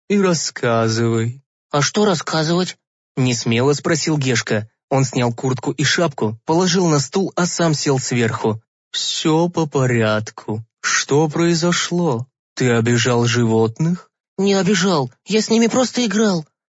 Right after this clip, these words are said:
«Вот как. Тогда расскажи, как играл». И Гешка рассказал.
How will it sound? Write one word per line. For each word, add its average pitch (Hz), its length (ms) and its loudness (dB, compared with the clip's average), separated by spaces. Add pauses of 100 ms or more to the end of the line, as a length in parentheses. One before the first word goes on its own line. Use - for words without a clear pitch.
(220)
«Вот 113 640 0
как. 107 540 -4 (260)
Тогда 202 320 2
расскажи, 190 560 0
как 185 480 -2
играл». 120 600 0 (240)
И 143 140 2
Гешка 120 720 -2
рассказал. 110 800 -2